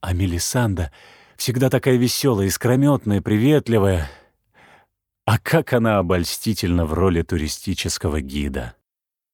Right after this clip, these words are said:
«Города строились по принципу строгой симметрии», указывала мне Мэл, не желая оставлять тот слегка ученый тон,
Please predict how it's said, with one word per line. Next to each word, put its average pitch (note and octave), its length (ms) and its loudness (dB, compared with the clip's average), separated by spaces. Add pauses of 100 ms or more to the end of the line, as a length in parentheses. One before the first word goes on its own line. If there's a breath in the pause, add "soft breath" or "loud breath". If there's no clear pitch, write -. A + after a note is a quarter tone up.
(560)
«Города E3 360 4
строились F#3 460 4
по E3 140 4
принципу E3 500 4
строгой D#3 500 4
симметрии», B2 800 2
указывала G2+ 580 2
мне F#2 180 4
Мэл, C3 260 4
не A2 140 4
желая G2 360 4
оставлять G2+ 480 0
тот A2 180 0
слегка G#2 440 -2
ученый F#2 440 0
тон, D#3 340 0